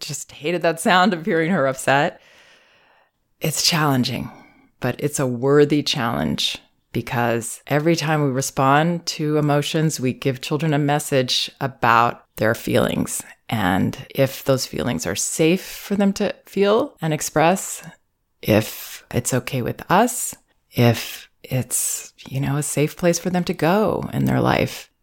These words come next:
These messages, again, there's a lot of, uh, controversy around a baby ever making a sound, <laughs> to be honest. It's, it's hard to allow a baby to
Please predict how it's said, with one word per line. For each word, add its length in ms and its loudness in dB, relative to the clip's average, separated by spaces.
These 280 2
messages, 1080 2
again, 300 0
there's 220 0
a 60 0
lot 340 2
of, 440 -2
uh, 480 2
controversy 600 0
around 600 2
a 100 -4
baby 420 2
ever 600 0
making 300 0
a 60 -2
sound, 460 0
<laughs> 520 0
to 100 -2
be 120 2
honest. 460 0
It's, 460 -2
it's 180 -6
hard 380 2
to 540 0
allow 520 2
a 80 0
baby 400 2
to 560 0